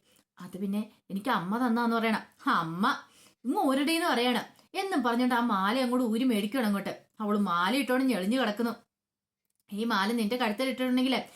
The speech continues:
എന്റെ അച്ഛന്റെ ആത്മാവ് പോലും പൊറുക്കത്തില്ല, അറിയാലോ. ഹും, മാധവമേനോന്റെ വീട് അത്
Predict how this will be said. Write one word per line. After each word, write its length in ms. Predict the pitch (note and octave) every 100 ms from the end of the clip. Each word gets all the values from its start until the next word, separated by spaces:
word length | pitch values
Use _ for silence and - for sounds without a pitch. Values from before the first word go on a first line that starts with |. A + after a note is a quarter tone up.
| - -
എന്റെ 200 | D#4 D#4
അച്ഛന്റെ 420 | A#3+ - F#4 F4
ആത്മാവ് 440 | A#3 A#3 C4+ D4 B3+
പോലും 220 | B3+ B3+
പൊറുക്കത്തില്ല, 580 | G#3 G3 A#3+ A3 - -
അറിയാലോ. 440 | F#3 F#3+ G3 G#3+ B3 B3 _ _ _ -
ഹും, 220 | A3 - E3+
മാധവമേനോന്റെ 920 | E3 E3 F#3+ G#3 A3+ B3 B3+ C4 - - -
വീട് 200 | G#3 C4
അത് 160 | A3+